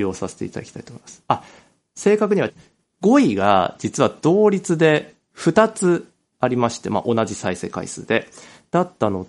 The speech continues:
で、だから十位から七位か。すいません。あの、十位から七位までを発表させていただきたいと思います。えー、じゃあ、二千二十一年、モーマーレディオで再生回数が多かっ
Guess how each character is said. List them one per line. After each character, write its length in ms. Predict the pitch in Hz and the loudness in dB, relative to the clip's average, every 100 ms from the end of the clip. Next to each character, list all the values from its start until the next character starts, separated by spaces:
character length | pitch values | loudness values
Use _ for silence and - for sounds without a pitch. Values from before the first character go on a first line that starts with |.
| _ | _
で、 480 | - 135 120 98 - _ _ _ _ _ _ - | 0 2 4 2 -4 _ _ _ _ _ _ -6
だ 100 | 113 | -4
か 60 | |
ら 60 | 101 | -4
十 360 | - 226 262 262 | -2 0 2 0
位 100 | 120 | 0
か 100 | 95 | -4
ら 60 | 90 | -4
七 380 | 92 110 202 | -2 0 2
位 60 | 254 | 0
か。 180 | - - - | -4 -16 -6
す 120 | - | -2
い 40 | |
ま 100 | 107 | -2
せ 80 | 104 | -2
ん。 80 | - | -6
あ 100 | 117 | -4
の、 160 | 104 101 | -2 -4
十 420 | - 208 277 302 | -2 2 2 2
位 100 | 170 | 0
か 140 | - | 0
ら 100 | 98 | 0
七 380 | 98 101 127 202 | 0 0 2 2
位 100 | 220 | 2
ま 140 | 214 208 | 2 2
で 140 | 214 | 2
を 100 | 226 | 2
発 380 | 165 117 - 113 | 2 0 -2 0
表 120 | 98 | 0
さ 120 | 95 | -2
せ 100 | - | -8
て 240 | - 110 - | -4 -2 -2
い 80 | 104 | -6
た 140 | 98 | -4
だ 140 | 92 | -6
き 100 | 92 | -6
た 160 | - 95 | -8 -8
い 60 | 92 | -8
と 180 | - - - | -12 -16 -12
思 240 | 90 85 | -10 -10
い 60 | - | -6
ま 220 | 107 117 | 0 0
す。 140 | - _ - - - | 0 _ -20 -20 -10
え 600 | - 127 127 127 127 127 - | 0 2 2 2 0 -2 -8
ー、 20 | _ _ _ _ _ _ - | _ _ _ _ _ _ 2
じ 60 | 160 | 4
ゃ 40 | |
あ、 40 | |
二 160 | 110 110 | 4 0
千 340 | - 175 120 | 2 2 4
二 140 | 110 120 | 2 0
十 240 | 107 101 | 0 -2
一 260 | 98 - 151 | -4 -6 -2
年、 320 | 117 151 151 | 2 2 2
モ 260 | 117 107 110 | 0 -2 0
ー 20 | |
マ 140 | 110 110 | 2 2
ー 60 | |
レ 120 | 107 | 2
デ 120 | 104 104 | 0 -2
ィ 80 | |
オ 80 | 101 | 0
で 260 | 120 156 - | 4 2 2
再 300 | - 120 104 | -2 0 0
生 260 | - 104 98 | 0 -2 -2
回 260 | - 98 | -2 -4
数 240 | 95 104 104 | -4 -4 2
が 220 | - - | 2 2
多 160 | 101 90 | -2 -4
か 220 | - | -8
っ 0 | - | -12